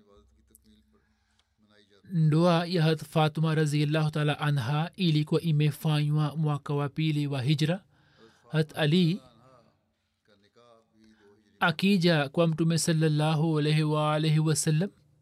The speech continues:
akamwomba ombi la kumwoa Fatuma, ombi ambalo Mtume sala salam akalikubali kwa furaha.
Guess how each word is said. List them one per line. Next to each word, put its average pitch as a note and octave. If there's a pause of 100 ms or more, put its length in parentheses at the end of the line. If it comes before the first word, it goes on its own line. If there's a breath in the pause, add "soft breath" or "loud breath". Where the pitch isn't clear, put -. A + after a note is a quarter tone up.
(500 soft breath)
akamwomba E3
ombi E3+
la D#3+
kumwoa D#3
Fatuma, D#3+ (380 loud breath)
ombi F3+
ambalo E3
Mtume E3
sala E3+
salam E3
akalikubali D#3
kwa D3+
furaha. D3